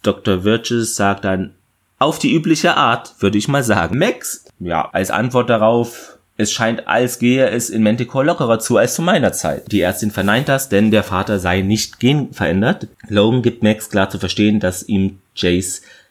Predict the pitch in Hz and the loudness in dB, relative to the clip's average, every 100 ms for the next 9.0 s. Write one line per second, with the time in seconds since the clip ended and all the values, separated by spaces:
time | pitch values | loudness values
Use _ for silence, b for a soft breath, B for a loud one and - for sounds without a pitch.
0 | b _ 90 90 90 87 82 82 82 - | b _ -2 0 0 0 0 -2 -2 -6
1 | - 80 78 78 78 - 98 160 - - | -4 -2 -2 -4 -6 0 0 0 -4 -20
2 | _ - 104 92 107 110 104 101 101 80 | _ -2 0 4 2 4 2 2 2 2
3 | 85 107 - 175 147 - 101 92 - 95 | 0 -2 0 -2 -2 0 2 2 0 -2
4 | 82 123 139 - - 101 101 92 92 - | 0 0 -2 -8 -2 -2 0 0 0 0
5 | 90 - 90 87 87 - b - 87 87 | -4 -2 0 0 -2 -8 b -6 -2 -2
6 | 87 - 104 110 - - 107 107 - - | -4 -4 0 0 0 0 2 0 -6 -20
7 | _ _ _ 95 104 104 104 98 95 101 | _ _ _ 0 0 0 2 2 2 2
8 | 98 98 - B B B 92 90 85 | 2 0 -4 B B B -4 -2 -4